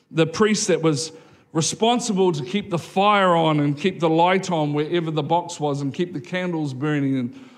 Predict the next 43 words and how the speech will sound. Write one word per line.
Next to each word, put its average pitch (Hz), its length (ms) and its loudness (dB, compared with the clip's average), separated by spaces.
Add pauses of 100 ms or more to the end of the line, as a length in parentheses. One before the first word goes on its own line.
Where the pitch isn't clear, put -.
(120)
all 190 160 2
that 175 180 0
sort 170 220 -4
of 160 80 -4
stuff, 147 420 -4 (340)
the, 180 140 -8
the 185 120 0
guy 226 200 2
who 214 140 4
was 196 160 0
responsible 214 560 -2
for 160 120 -2
that 165 180 4
was 165 120 0
a 165 60 -2
guy 170 180 2
called 175 340 0
Eli. 185 500 0 (1400)
Eli 196 340 4
was 147 200 -4
the 151 80 -6
priest 185 400 -2
who 156 80 -2
was 143 240 -2 (300)
responsible 208 600 0
for 156 300 2
that, 165 140 2
but 170 80 0
the 160 80 -4
Bible 202 300 2
says 175 240 -2
that 135 200 -2 (280)
Eli 185 300 6
was 160 200 0
getting 165 360 2
old, 214 640 0 (680)
he 180 100 0
was 156 180 0
blind, 196 800 2 (840)
and 170 120 0
he 175 60 2
was 165 160 2
overweight. 160 800 2